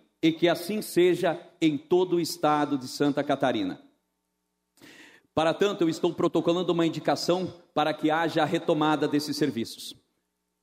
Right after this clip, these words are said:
Agora pela manhã, por coincidência, e sem saber que o Hemocentro era a minha pauta da tarde, a Polícia Civil do Estado de Santa Catarina, através da comissão que organiza os eventos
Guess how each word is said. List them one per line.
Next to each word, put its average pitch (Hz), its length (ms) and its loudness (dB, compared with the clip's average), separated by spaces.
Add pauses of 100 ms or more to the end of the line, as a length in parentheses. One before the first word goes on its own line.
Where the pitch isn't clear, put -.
Agora 185 320 2
pela 185 200 2
manhã, 160 260 4
por 147 180 -2
coincidência, 151 680 0
e 131 60 -4
sem 175 240 -2
saber 151 460 0
que - 200 -8
o 131 60 -2
Hemocentro 147 600 -6 (680)
era 151 420 0
a 127 100 0
minha 139 180 2
pauta 139 320 -2
da 117 100 -2
tarde, 147 480 0 (1500)
a 139 60 0
Polícia 196 340 0
Civil 185 320 -2
do 151 100 0
Estado 147 380 2
de 143 80 -6
Santa 147 260 -2
Catarina, 139 540 2
através 143 400 0
da 139 140 0
comissão 170 680 0
que - 160 0
organiza 151 480 2
os 147 120 0
eventos 147 720 -2